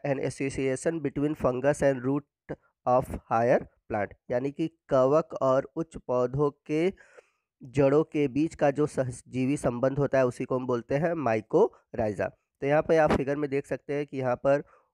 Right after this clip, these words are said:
उच्च पौधा है यानी कि हायर प्लांट है और उसकी जड़ों से आपको सफ़ेद रंग के कवक के हाइफी जुड़े हुए दिखाई दे रहे होंगे। तो जब कवक के हाइफी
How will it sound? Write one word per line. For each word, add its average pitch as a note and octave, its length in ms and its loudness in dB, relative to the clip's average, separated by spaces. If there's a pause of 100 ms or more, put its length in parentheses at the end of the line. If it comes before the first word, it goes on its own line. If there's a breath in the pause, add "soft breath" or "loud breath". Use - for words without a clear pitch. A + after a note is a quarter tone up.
(180)
उच्च - 300 -2 (320)
पौधा C3+ 320 4
है D#3+ 80 2 (320)
यानी B2 160 -2
कि - 100 -6
हायर B2+ 220 0
प्लांट C3+ 320 0
है D#3+ 160 0 (160)
और B2+ 280 2
उसकी E3+ 380 -4
जड़ों C#3 420 4
से D#3 240 -4
आपको C3+ 440 0
सफ़ेद C3+ 560 -4 (380 soft breath)
रंग D3+ 300 4 (160)
के F3 200 4 (200)
कवक D3 400 2
के E3 60 -4
हाइफी C3+ 400 0
जुड़े C3 260 -2
हुए C#3 180 -2
दिखाई B2+ 420 0 (240)
दे B2 140 0
रहे A2 100 -2
होंगे। G2 260 -6 (320)
तो D3 80 4
जब D3+ 220 0 (300)
कवक D#3 440 2
के F3 100 -2
हाइफी C3 580 0